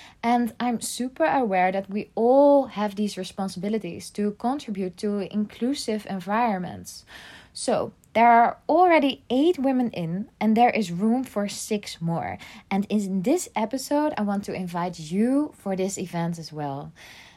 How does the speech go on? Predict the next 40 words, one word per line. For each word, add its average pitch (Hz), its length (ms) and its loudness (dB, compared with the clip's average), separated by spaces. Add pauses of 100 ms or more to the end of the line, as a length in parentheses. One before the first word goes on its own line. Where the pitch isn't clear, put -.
And 208 120 2
maybe 339 260 2
you're 302 260 2
not 247 220 0
sure 214 680 -4
if 202 140 -6
this 208 300 -4
event 185 360 -4
is 170 200 -8
right 165 240 -2
for - 140 -10
you, 170 400 -6
so 247 480 -2
let 233 260 -6
me 403 140 -8
help 254 340 -4
you - 80 -10
with - 180 -10
that. - 460 -10 (880)
If 277 320 -4
you 311 160 2
feel 190 340 -4
like - 360 -12
you 208 160 -2
want 240 500 0
to 196 120 -10
get 170 280 -8
more 196 480 0
out 202 220 0
of 214 180 -4
your 185 140 -6
sales, - 500 -12 (320)
if 233 260 -2
you 294 80 0
feel 262 300 -2
like 156 460 -6
you 196 60 -2
need 220 200 2
new 214 400 2
inspiration 208 1040 -6